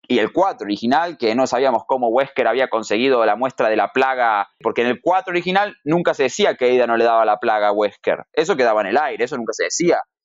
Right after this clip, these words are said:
pero en el cinco descubríamos que Ada había traicionado a Wesker y no le daba la plaga, la plaga de control, pero Wesker de alguna manera la había recuperado,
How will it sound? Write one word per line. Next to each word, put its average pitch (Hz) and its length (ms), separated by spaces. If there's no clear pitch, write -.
pero 123 120
en 120 80
el 117 80
cinco 202 680
descubríamos 151 540
que 135 100
Ada 170 120
había 156 200
traicionado 139 440
a - 20
Wesker 180 500
y 139 80
no 185 80
le 180 80
daba 180 240
la 143 140
plaga, 160 460
la 123 140
plaga 160 320
de 139 80
control, 165 400
pero 139 200
Wesker 180 320
de 175 80
alguna 180 260
manera 214 220
la 196 80
había 175 120
recuperado, 165 760